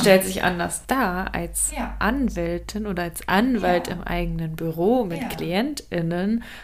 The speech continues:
Speaker 1: als zu Hause auf
Speaker 2: Ja.
Speaker 1: der Couch.
Speaker 2: Ja, oder man ist sogar, äh, in einer leitenden Position in
Speaker 1: Mhm.
Speaker 2: einer, in einem Büro.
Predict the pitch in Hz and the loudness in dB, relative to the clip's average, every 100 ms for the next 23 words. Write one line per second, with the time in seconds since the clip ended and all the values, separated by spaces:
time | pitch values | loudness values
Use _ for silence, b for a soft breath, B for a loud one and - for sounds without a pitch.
0 | B - 185 175 - - - 165 208 214 | B 2 2 2 -2 -4 -6 -2 4 4
1 | 165 160 156 - 311 269 - 240 208 - | 4 -2 -6 -4 0 2 2 -2 -2 -4
2 | - - - - 269 - - 233 208 185 | -10 -10 -10 0 0 0 4 6 6 6
3 | 170 170 180 165 180 165 160 165 B B | 4 2 0 -4 -4 0 0 0 B B
4 | B B _ _ 175 160 160 165 165 - | B B _ _ -8 -6 -4 -6 -8 -14
5 | _ _ 175 175 160 160 160 175 220 190 | _ _ -4 0 2 2 4 2 4 2
6 | 165 170 160 160 - 175 196 262 262 226 | 0 -4 -4 -4 -4 2 6 6 6 2
7 | 226 208 214 214 214 208 - - 208 208 | 2 2 4 4 2 0 -6 -6 -4 0
8 | 202 208 202 208 208 214 247 302 | 2 4 4 2 2 4 4 4